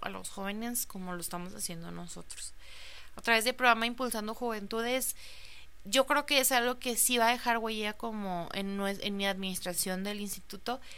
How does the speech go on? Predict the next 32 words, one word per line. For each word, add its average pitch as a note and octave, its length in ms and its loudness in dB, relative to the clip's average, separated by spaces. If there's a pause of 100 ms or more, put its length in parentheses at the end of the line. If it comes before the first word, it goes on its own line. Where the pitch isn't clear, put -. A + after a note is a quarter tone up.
(200)
No B3 260 6
es B3 180 2
un A#3 100 -8
programa G#3 380 6
que F#3 180 -6
yo E3+ 460 0
inventé, F#3+ 540 -4 (140)
el F#3+ 60 -4
programa G3 420 2
yo G#3 260 0
lo A3 140 2
recibí, A3 580 -2
ya A3 140 2
existía, B3 760 4 (100)
pero G3+ 200 0
fíjate G#3 420 -8
que - 160 -8
existía - 540 -2
con G3 340 -6
ciento G3 500 -2
veinte F3+ 300 -8
mil E3 160 -8
pesos. - 500 -2 (1160)
¿Cuántos A3+ 320 6
jóvenes A3+ 340 2
apoyas G3 400 -4
con G3 160 -8
ciento F#3 240 -6
veinte F3+ 260 -8
mil F3 140 -8
pesos? B3 540 -4 (760)
Cincuenta, F3+ 760 -4